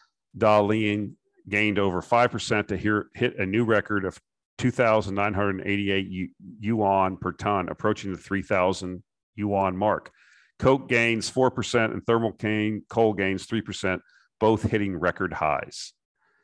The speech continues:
So we're just seeing more and more of that, right? Um, there just hasn't been enough investment. And coal is like, you know, people like uranium and they like oil, but coal, I mean, forget about it. It's like the, it's like,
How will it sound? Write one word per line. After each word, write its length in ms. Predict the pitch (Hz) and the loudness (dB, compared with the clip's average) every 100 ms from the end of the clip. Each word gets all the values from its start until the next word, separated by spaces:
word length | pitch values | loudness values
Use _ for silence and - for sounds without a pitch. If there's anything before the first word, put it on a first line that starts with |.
| _ _ _ - | _ _ _ -8
So 160 | 107 | -4
we're 60 | 98 | 0
just 200 | 131 - | -2 0
seeing 220 | 139 131 | 2 2
more 180 | 117 127 | 2 2
and 80 | 120 | 2
more 180 | 135 | 2
of 40 | 117 | 2
that, 260 | 80 - | 0 -4
right? 240 | 85 92 113 - | -4 -4 -4 -4
Um, 500 | 92 92 92 90 90 - - | -2 0 0 -2 -6 -12 -6
there 120 | 104 | -4
just 220 | 135 127 | -2 -2
hasn't 360 | - 120 123 - | 2 0 0 -2
been 80 | 123 | 0
enough 260 | 123 117 | 0 -2
investment. 360 | 120 120 123 101 | 0 0 0 -2
And 100 | 101 | -6
coal 480 | - 139 180 147 110 | 2 4 6 6 4
is 180 | 107 | 0
like, 300 | 113 107 101 - - | 2 2 0 -4 -6
you 80 | 110 | -2
know, 440 | 101 95 90 90 _ _ _ _ _ _ _ _ _ _ _ _ _ | 0 2 0 -4 _ _ _ _ _ _ _ _ _ _ _ _ _
people 240 | 156 147 147 | -4 0 4
like 240 | 135 - | 4 2
uranium 760 | 110 107 113 123 120 120 113 | 0 2 4 4 4 4 2
and 220 | 107 95 92 | 0 -2 0
they 100 | 98 | 2
like 320 | 104 104 - - | 2 0 -4 -2
oil, 580 | 95 113 92 87 87 - _ - | 2 4 4 2 0 -6 _ -8
but 160 | 107 | -8
coal, 560 | - 131 160 120 107 - _ _ _ | 0 4 6 6 2 0 _ _ _
I 120 | 101 | -2
mean, 240 | 113 117 110 | 0 0 -2
forget 360 | - 95 135 | -4 -2 0
about 220 | 170 110 87 | 2 2 2
it. 80 | |
It's 180 | 127 - | 0 0
like 160 | 160 135 | -2 0
the, 260 | 123 107 110 | 0 0 -2
it's 160 | - - | 0 2
like, 200 | 165 | 0